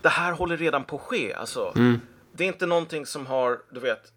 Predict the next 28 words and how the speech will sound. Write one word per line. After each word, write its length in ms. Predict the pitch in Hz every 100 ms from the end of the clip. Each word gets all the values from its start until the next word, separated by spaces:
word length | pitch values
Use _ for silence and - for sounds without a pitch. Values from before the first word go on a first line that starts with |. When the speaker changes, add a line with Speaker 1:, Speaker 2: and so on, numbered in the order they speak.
| _ -
Speaker 1:
kan 300 | 156 160 160
ske 400 | - 135 120 117
om 220 | - 117
det 80 | 110
här 100 | 104
valet 460 | 104 139 156 143 -
blir 220 | 107 101
weird, 420 | 101 156 98 104 -
utan 320 | 135 143 123 -
du 160 | - 139
har 320 | 123 147 180
redan 260 | 180 127 120 -
allt 340 | 131 127 -
större 720 | - - - 165 165 165 143
delar 600 | 110 - 135 120 113 120
av, 340 | 110 110 104 101
liksom, 240 | 104 110
samhället 760 | - 123 113 123 123 98 95 - _ - - - - -
där 140 | - 127
båda 500 | 110 147 135 131 165
sidor, 400 | - 123 123 113
både 260 | 147 202
republikaner 720 | 214 196 156 123 120 123 117
och 60 | 107
demokrater, 580 | 104 101 - 156 - 87
säger 260 | - 92
så 160 | 92 90
här: 240 | 82 85